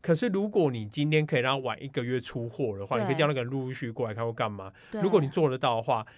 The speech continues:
Speaker 1: 你后续被退货或者是其他遇到的一些，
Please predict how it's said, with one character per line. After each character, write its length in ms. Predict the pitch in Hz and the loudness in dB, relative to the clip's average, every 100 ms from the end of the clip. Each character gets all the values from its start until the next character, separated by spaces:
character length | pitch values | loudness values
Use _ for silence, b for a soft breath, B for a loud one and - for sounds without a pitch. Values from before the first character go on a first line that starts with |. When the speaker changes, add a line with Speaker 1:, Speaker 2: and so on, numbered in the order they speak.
| B | B
Speaker 1:
你 140 | 151 139 | -2 2
后 260 | 196 175 | 4 4
续 220 | 160 185 | 4 -2
被 160 | 147 151 | 0 0
退 320 | - - 139 | -2 -2 -2
货 320 | 123 160 135 | -2 -2 -2
或 220 | 127 135 113 | 0 0 -2
者 60 | |
是 140 | 110 131 | -4 -10
其 200 | - 117 | -6 -2
他 120 | 139 | -2
遇 140 | 143 | -2
到 180 | 123 117 | -2 -2
的 120 | 110 | -2
一 100 | 117 | -6
些， 420 | 117 120 113 117 | -6 -2 0 0